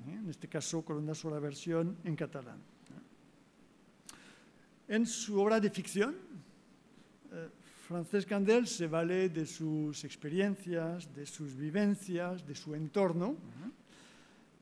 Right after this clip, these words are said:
pero sin darle un valor, diría yo, exclusivamente, eh, referencial o estrictamente autobiográfico, ¿eh? Este material biográfico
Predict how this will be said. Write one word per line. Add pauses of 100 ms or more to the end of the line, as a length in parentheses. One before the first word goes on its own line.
(120)
pero
sin
darle (300)
un (340)
valor, (320)
diría
yo,
exclusivamente,
eh, (1160)
referencial (540)
o
estrictamente
autobiográfico, (360)
¿eh? (460)
Este
material
biográfico